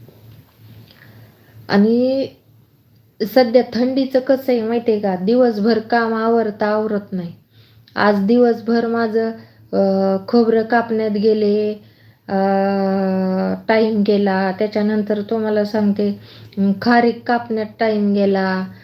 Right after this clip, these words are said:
अ, त्याच्यानंतर, अ, मग, अ,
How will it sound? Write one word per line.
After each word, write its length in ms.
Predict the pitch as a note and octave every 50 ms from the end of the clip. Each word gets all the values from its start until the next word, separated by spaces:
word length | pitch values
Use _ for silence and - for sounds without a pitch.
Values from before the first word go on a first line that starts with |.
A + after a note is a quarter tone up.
| - - - - _ -
अ, 140 | G3 F#3+ G3 G3
त्याच्यानंतर, 680 | A3 A3 G#3+ A3+ A3 A3 A3 A3 G#3+ G#3 A3 G#3+ G#3+ G#3+
अ, 760 | G#3+ G#3+ G#3+ G#3+ G#3+ G#3+ G#3 G#3 G#3 G#3 G#3 G3+ G3+ G3+ G3+
मग, 300 | G3+ G3+ G#3 G#3 G#3 G#3
अ, 580 | G#3 G#3 G#3 G#3 G3+ G3+ G3 G3 G3 G3 G3